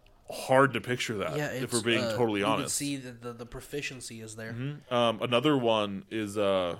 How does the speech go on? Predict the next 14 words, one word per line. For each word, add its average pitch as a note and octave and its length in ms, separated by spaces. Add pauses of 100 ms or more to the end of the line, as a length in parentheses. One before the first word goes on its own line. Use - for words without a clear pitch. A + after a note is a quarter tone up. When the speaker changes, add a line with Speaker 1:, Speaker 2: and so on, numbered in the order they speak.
(140)
Speaker 1:
Hellboy. A#2+ 400 (1120)
The, G#2 200
the A2+ 120
most A2+ 260
recent, A2 340
like, G#2 120
Hellboy A2 300
reboot. D3 320 (400)
Speaker 2:
Uh, C3 480
yeah, D3 200
the C3+ 100
one C#3+ 200
with, C#3 240
um, A#2+ 680